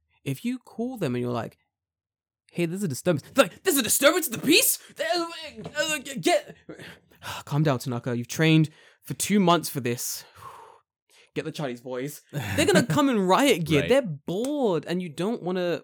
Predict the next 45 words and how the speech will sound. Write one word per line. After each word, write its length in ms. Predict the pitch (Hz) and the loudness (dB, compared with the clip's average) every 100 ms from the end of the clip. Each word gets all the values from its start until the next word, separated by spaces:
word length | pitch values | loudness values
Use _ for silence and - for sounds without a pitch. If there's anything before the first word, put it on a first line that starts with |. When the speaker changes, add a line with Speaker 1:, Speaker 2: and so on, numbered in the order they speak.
| _ | _
Speaker 1:
piss 320 | - 175 - | -12 -10 -8
off 300 | 147 135 - _ _ _ | -8 -10 -12 _ _ _
bored 640 | - 131 139 147 160 156 147 | -20 -8 -4 -2 -2 -4 -8
police 360 | 143 143 165 - | -8 -6 -6 -10
with 120 | 117 | -12
power 340 | - 113 - - _ _ | -12 -12 -12 -18 _ _
'cause 120 | 143 | -8
they 60 | 165 | -4
Speaker 2:
Right. 100 | 208 | -2
Speaker 1:
will 60 | 202 | -4
abuse 600 | 131 - 135 160 214 147 | -6 -6 -6 -6 -8 -8
that 200 | 117 - | -10 -12
shit. 320 | - - - | -12 -12 -8
Speaker 2:
Mm-hmm. 180 | 175 214 | -4 -2
Speaker 1:
'Cause 160 | 269 302 | 0 0
there's 180 | 202 170 | -2 -4
nothing 560 | 151 160 151 - 180 | -8 -6 -6 -8 -6
else 180 | 127 - | -8 -8
for 60 | - | -8
them 180 | 135 156 | -6 -6
to 100 | 175 | -6
do. 360 | 175 247 143 - _ - | -4 -4 -4 -10 _ -12
Speaker 2:
No, 260 | - 82 90 | -10 -10 -4
Speaker 1:
That's 180 | 220 - | -2 0
Speaker 2:
no, 60 | |
Speaker 1:
why 40 | - | -2
Speaker 2:
no, 60 | |
not 220 | 87 85 80 | -2 -8 -10
really. 340 | 82 82 - - | -12 -12 -12 -8
Speaker 1:
there 100 | 175 | -6
was 100 | 147 | -8
a 60 | |
fuck. 380 | - - 143 - | -12 -8 -6 -6
<laughs> 540 | 143 - _ _ _ - | -12 -14 _ _ _ -12
This 160 | 160 | -10
fuck 240 | - 135 135 | -10 -10 -8
was 100 | 120 | -8
in 60 | |
my 100 | 117 | -8
station. 480 | 127 - 117 - 120 - _ _ _ - | -10 -8 -8 -8 -10 -12 _ _ _ -10
So 140 | 147 | -6
there's 120 | 147 | -2
a 180 | 156 139 | -2 0
little, 440 | 135 180 170 131 | -2 -2 -2 -2
uh, 380 | 104 104 92 - | -6 -8 -10 -12